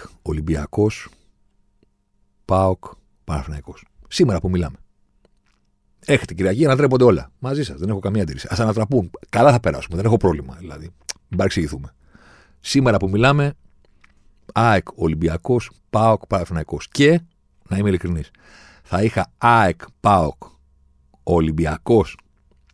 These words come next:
Παναθηναϊκός, εάν δεν υπήρχε ο Άρης στα play-off. Θα τα ξαναπούμε για το φοβερό και τρομερό ελληνικό πρωτάθλημα, το οποίο έχει φανταστικό ενδιαφέρον στη φετινή στοίχημα του Super League.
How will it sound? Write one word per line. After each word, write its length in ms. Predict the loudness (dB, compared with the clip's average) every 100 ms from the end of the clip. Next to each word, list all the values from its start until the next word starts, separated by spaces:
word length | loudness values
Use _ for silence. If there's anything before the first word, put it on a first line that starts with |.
| _ _ _ _ _ _ _ _ _ _
Παναθηναϊκός, 720 | -10 -10 -8 -10 -4 -4 -4 -12 _ _ _ _ _ _
εάν 200 | -4 -2
δεν 100 | -2
υπήρχε 380 | -4 -6 -6 -8 _
ο 140 | -10 -8
Άρης 300 | -8 -12 -20 _
στα 160 | -14 -12
play-off. 520 | -12 -16 -20 _ -20 _ _ _ _ _ _ _ _ _ _ _ _ -20 _ _
Θα 220 | 0 0
τα 100 | 2
ξαναπούμε 520 | -2 -2 -2 -4 -6
για 140 | -6 -6
το 100 | -6
φοβερό 380 | -6 -4 -4
και 100 | -4
τρομερό 400 | -6 -8 -8 -6
ελληνικό 320 | -6 -8 -10 -10
πρωτάθλημα, 540 | -10 -10 -10 -10 -12
το 80 | -10
οποίο 260 | -6 -4
έχει 360 | -4 -8 -12 -16 -20 -20 _ _ _ _ _ _ _ _ _ _ -14
φανταστικό 580 | -10 -10 -10 -6 0 0
ενδιαφέρον 500 | 0 -2 -4 -6 -10
στη 140 | -14
φετινή 360 | -12 -10 -8 -6
στοίχημα 360 | -6 -8 -10
του 140 | -12 -12
Super 220 | -10 -4
League. 140 | -4